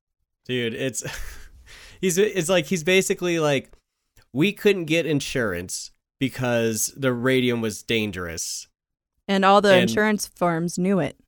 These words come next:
Speaker 1: Yeah, exactly. They're all like, "Yeah, well, we, I mean, we're not gonna take this on. This is like, uh, you know, this is gonna bleed us dry, you
Speaker 2: Yeah.
Speaker 1: know,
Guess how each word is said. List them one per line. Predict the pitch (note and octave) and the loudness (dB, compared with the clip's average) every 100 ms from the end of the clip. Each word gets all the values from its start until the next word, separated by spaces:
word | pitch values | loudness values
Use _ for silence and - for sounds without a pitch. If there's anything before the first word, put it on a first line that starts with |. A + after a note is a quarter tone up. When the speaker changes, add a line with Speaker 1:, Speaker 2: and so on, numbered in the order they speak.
| _ _ _ _ | _ _ _ _
Speaker 1:
Yeah, | E3+ G3+ C#3+ A#2+ | 6 8 8 6
exactly. | D3 D3+ D#3 C#3+ | 2 2 4 4
They're | C#3+ | 4
all | D3 | 4
like, | C#3 - | 2 0
"Yeah, | D#3+ C3+ | 0 2
well, | B2+ B2+ | 2 0
we, | C3+ C#3 B2 | -2 -2 0
I | C3 | 0
mean, | B2 A#2 A2 - | 0 -2 -6 -6
we're | A#2 | -4
not | C#3 | -4
gonna | B2+ G2+ F#2+ - - | -4 -8 -8 -12 -10
take | G2 | -10
this | F#2+ F#2 | -8 -8
on. | G2 | -6
This | G#2+ A#2+ | -6 -6
is | A2+ G#2 | -8 -6
like, | G#2 G2+ - - - | -6 -6 -12 -20 -20
uh, | - | -16
you | - A#2+ | -8 -6
know, | G2+ G#2 F2+ F2+ | -6 -8 -12 -14
this | B2 A#2+ | -8 -2
is | |
gonna | C3+ A2+ | -2 -2
bleed | B2 A#2+ | -2 -2
us | A2+ | -4
dry, | - D3 E3+ G2 D2 - _ _ _ _ _ _ - | -2 0 2 0 -4 -12 _ _ _ _ _ _ -4
you | B2+ | 0
Speaker 2:
Yeah. | - | 2
Speaker 1:
know, | G#2 | 0